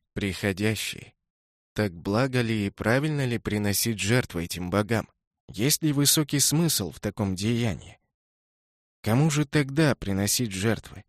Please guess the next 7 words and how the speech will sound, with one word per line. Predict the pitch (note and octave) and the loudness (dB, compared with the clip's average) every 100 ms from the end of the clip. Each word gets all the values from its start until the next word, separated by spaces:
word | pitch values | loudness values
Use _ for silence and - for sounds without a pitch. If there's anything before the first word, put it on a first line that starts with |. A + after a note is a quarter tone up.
| _ _ _ - | _ _ _ -2
Кому | G#2 A2 B2+ | 2 4 4
оказывать | A2+ B2+ A#2 A2+ G2 | 4 2 4 0 -2
почести, | - A2+ C#3 G#2+ - D#2 | -2 0 0 -2 -4 -8
как | - F2+ F2+ - | -8 -8 -8 -8
не | F#2 F#2 | -4 -2
ему, | E2+ F2 B2+ A2 | -2 0 0 0
единственному | E2 D2 G#2 A#2 - A2 G#2 A2 | -4 -4 -2 -2 -2 -2 0 -2